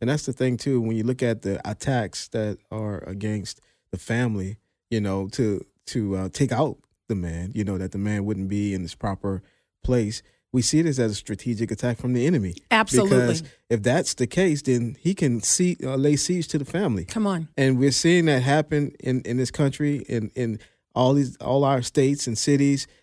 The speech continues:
Speaker 1: that, man, if there's no, uh, focus on family and, and the structure and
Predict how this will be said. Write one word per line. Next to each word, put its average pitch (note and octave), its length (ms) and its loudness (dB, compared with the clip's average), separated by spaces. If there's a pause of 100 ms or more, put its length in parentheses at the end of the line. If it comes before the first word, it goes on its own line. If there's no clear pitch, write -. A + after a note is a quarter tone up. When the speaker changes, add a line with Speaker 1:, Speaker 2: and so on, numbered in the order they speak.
(140)
Speaker 1:
that, A#2 140 2
man, C3 420 2 (140)
if - 320 -10
there's C#3+ 300 2
no, C3 460 2
uh, A#2 160 0
focus D3 600 0 (120)
on B2+ 500 4
family C#3+ 640 2
and, A#2 280 0
and A2 160 -4
the G2+ 80 -2
structure C#3+ 600 2
and G#2 360 -2